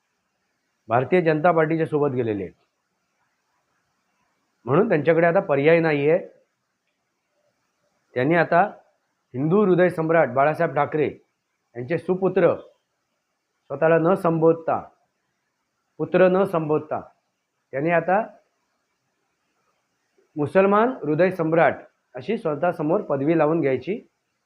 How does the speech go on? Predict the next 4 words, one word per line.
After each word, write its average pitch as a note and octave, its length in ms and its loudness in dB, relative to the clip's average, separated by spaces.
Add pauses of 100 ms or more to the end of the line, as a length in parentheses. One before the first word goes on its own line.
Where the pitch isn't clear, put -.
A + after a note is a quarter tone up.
(1080)
ती E3+ 140 2
उपाधी E3+ 420 2
लावून E3 220 4
घ्यायचं D3+ 440 -2